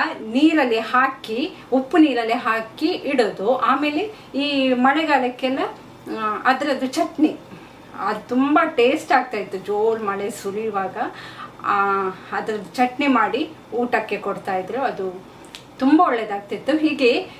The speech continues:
ಈ, ಆ, ಏನು ಮಳೆಗಾಲದ ಪ್ರಿಪರೇಷನ್ ಎಲ್ಲ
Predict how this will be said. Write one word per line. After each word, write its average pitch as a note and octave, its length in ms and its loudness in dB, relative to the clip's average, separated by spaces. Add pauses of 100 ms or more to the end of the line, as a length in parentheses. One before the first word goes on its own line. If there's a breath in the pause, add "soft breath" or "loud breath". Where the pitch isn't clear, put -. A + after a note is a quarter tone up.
(120)
ಈ, D4+ 180 4 (340)
ಆ, G#3+ 80 2 (680 loud breath)
ಏನು A3+ 460 0
ಮಳೆಗಾಲದ D4 640 4
ಪ್ರಿಪರೇಷನ್ B3+ 680 -2
ಎಲ್ಲ G3 160 -2